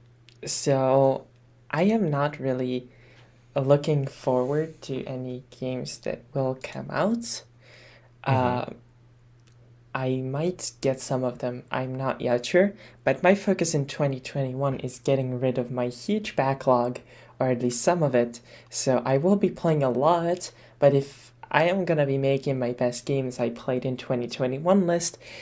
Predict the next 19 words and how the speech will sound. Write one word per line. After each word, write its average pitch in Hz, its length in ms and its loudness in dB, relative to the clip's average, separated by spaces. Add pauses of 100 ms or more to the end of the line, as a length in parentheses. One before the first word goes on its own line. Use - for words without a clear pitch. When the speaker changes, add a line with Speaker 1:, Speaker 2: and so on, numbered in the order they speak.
(160)
Speaker 1:
it's 147 180 0
very 185 500 4
likely 151 360 2
gonna 135 240 -2
be - 100 -12
games 147 460 -4
that 120 200 -2
did 131 220 2
not 117 400 -2
ca-, 143 160 -6 (120)
come 131 260 -6
out 123 240 -4
in 123 140 -4
twenty 127 280 -6
twenty-one, 180 560 -4 (420)
and 135 160 0
it's 123 200 0
games 127 380 -2
that 120 120 -2